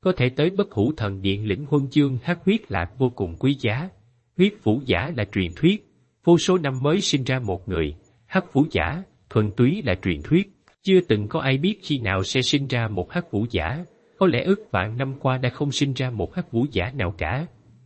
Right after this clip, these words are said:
Nguyên lai là như vậy, La Phong khép lại bộ sách, trong lòng vô cùng vui sướng, chẳng trách đạt được danh hiệu huyết vũ giả thì điểm tích lũy thưởng mười vạn, còn tìm được một viên huyết lạc tinh lại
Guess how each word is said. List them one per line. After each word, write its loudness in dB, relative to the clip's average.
Nguyên 2
lai 2
là -2
như 0
vậy, -4
La 2
Phong -2
khép -2
lại 0
bộ 0
sách, -4
trong 2
lòng -2
vô 2
cùng 0
vui 4
sướng, 0
chẳng 2
trách 0
đạt -2
được -2
danh 0
hiệu 0
huyết 0
vũ 0
giả -2
thì -2
điểm 0
tích 0
lũy -2
thưởng -2
mười 0
vạn, -2
còn 0
tìm 2
được 0
một -2
viên 0
huyết 0
lạc -2
tinh 2
lại -2